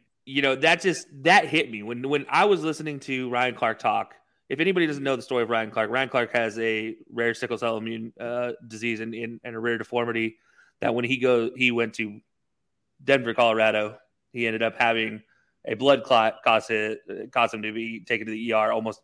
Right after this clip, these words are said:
passed away as well. Um, did not get the, has never been able to play in Denver again in his career. Actually had to retire because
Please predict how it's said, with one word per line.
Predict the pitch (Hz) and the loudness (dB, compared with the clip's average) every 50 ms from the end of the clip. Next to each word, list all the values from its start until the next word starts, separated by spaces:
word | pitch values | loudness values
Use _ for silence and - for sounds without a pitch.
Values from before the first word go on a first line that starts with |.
| _ | _
passed | - 117 107 101 - 107 | -2 -2 -2 -2 -6 -8
away | 110 107 107 | -8 -6 -8
as | 104 98 | -8 -8
well. | 101 107 104 110 - _ _ _ _ _ _ _ _ _ - | -10 -8 -8 -8 -10 _ _ _ _ _ _ _ _ _ -6
Um, | - 247 233 202 | -6 -4 -4 -2
did | - 143 131 | -2 -2 0
not | 131 123 120 | 0 -2 -2
get | 113 113 | -2 -8
the, | - 113 - _ - | -10 -12 -14 _ 0
has | 139 139 135 117 135 | 4 4 4 4 4
never | 131 127 127 120 | 0 0 0 0
been | 123 123 | 0 0
able | 123 120 113 113 | 0 0 -2 -2
to | 110 | -6
play | 98 - 120 113 110 104 107 107 - _ _ _ - | -2 0 2 2 2 2 0 -2 -6 _ _ _ -8
in | 110 113 107 | -6 -4 2
Denver | 113 113 110 107 107 107 | 2 2 2 2 -2 -6
again | 107 113 113 110 | -4 -4 -6 -6
in | 110 | -6
his | 110 107 104 - | -8 -8 -10 -12
career. | _ - 113 110 107 107 110 | _ -8 -6 -6 -4 -2 -2
Actually | 113 110 110 - 131 110 | -2 -2 -4 -4 -4 -4
had | 110 107 | -4 -4
to | 107 | -6
retire | 107 107 - - 120 117 113 113 110 107 - _ _ _ _ _ _ _ _ - | -10 -6 0 2 2 2 2 0 -2 -6 -8 _ _ _ _ _ _ _ _ -12
because | - - 127 117 104 101 - | -6 0 0 0 0 -2 -8